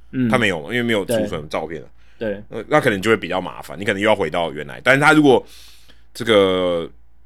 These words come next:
Speaker 2: 这个命中率、成功率很，他如果这个辨识的成-，他说不能像 recognition 哦，他反正他就是辨识，他要，他这通过率很高的话，那应该还，还可以啊。
Speaker 1: 对。
Speaker 2: 啊，如果今天，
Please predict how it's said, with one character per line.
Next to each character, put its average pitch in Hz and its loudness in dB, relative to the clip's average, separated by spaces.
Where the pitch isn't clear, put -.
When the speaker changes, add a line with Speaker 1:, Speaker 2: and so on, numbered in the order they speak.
Speaker 2:
这 110 -8
个 101 2
命 131 4
中 120 4
率、 113 0
成 113 -2
功 127 4
率 131 6
很， 90 0
他 104 2
如 143 8
果 131 6
这 127 -2
个 127 4
辨 123 4
识 120 -4
的 107 2
成-， 90 -6
他 143 -6
说 139 0
不 135 -2
能 117 -4
像 104 0
recognition 78 -10
哦， - -20
他 147 0
反 143 6
正 147 4
他 180 6
就 190 6
是 190 10
辨 165 6
识， 156 2
他 147 8
要， 165 8
他 165 6
这 160 4
通 165 2
过 165 10
率 151 6
很 82 -2
高 98 4
的 87 0
话， 98 2
那 101 0
应 98 -2
该 95 2
还， 78 -6
还 - -16
可 62 -14
以 52 -16
啊。 50 -18
Speaker 1:
对。 117 2
Speaker 2:
啊， 101 -8
如 117 0
果 143 6
今 123 0
天， 127 4